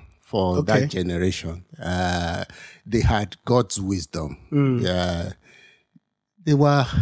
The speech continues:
Speaker 1: they, they were not weak.
Speaker 2: Mm.
Speaker 1: My mom was particularly tough, but loving,
Speaker 2: <laughs>
Speaker 1: but very wise.
Speaker 2: Mm.
Speaker 1: So also my dad, very strategic, very, my dad would not preach at you,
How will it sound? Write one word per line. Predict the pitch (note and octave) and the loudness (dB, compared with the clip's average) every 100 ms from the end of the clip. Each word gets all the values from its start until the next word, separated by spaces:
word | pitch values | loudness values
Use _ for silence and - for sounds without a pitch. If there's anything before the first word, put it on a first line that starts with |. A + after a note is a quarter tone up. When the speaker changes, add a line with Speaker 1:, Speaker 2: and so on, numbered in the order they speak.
| - - - E3 | -2 -4 -16 -10
Speaker 1:
they, | A#2+ C3 B2 A#2+ _ _ - | 0 4 4 2 _ _ 2
they | B2+ | 6
were | C3+ | 6
not | C#3 D3+ | 6 6
weak. | C3+ D#3 F#3 - - - | 6 6 4 -8 -20 -16
Speaker 2:
Mm. | - - - D#3 D3 C#3 | -10 -8 -2 2 2 2
Speaker 1:
My | D3 G#2 | 0 2
mom | A2 B2 | 2 2
was | A2 F2 | 2 -2
particularly | - - - - G2+ G#2+ G#2 G2 F2+ - _ | -6 -12 -12 -8 -4 -2 -2 -2 -4 -12 _
tough, | G#2+ A2 - - - _ | 0 2 2 -2 -20 _
but | - E2 | -8 -4
loving, | F2+ G2+ G2+ A2 B2+ | 0 0 0 -4 -4
Speaker 2:
<laughs> | - C#3+ F3 D3 C#3 C3+ | -2 2 2 2 -2 -2
Speaker 1:
but | G#2 G2+ - - | -6 -8 -10 -20
very | - A#2 A#2+ A#2 A#2 | -2 2 4 4 4
wise. | G2 F2+ - - - - - | 2 0 -2 -4 -4 -4 -4
Speaker 2:
Mm. | C3+ B2 A2 | 0 0 0
Speaker 1:
So | A2+ G#2+ | 2 2
also | G2+ G#2+ | 2 -2
my | F2+ E2 | -4 -4
dad, | E2 F#2+ F#2+ | -4 -2 -2
very | F2+ G2+ G2+ | 0 0 0
strategic, | - E2+ - F#2+ F2 F2+ F#2+ | -4 -12 -6 -6 -6 -8 -6
very, | F2+ F#2 F#2 F2+ - - - - | -4 -2 -2 -4 -10 -20 -18 -6
my | F#2+ | -4
dad | F#2 A#2+ B2 | 0 0 0
would | G#2+ F#2+ | -2 -2
not | A2 G#2 | -2 0
preach | - G#2 | -2 -2
at | E2+ E2 - | -4 -4 -4
you, | F#2 F#2+ | -2 -2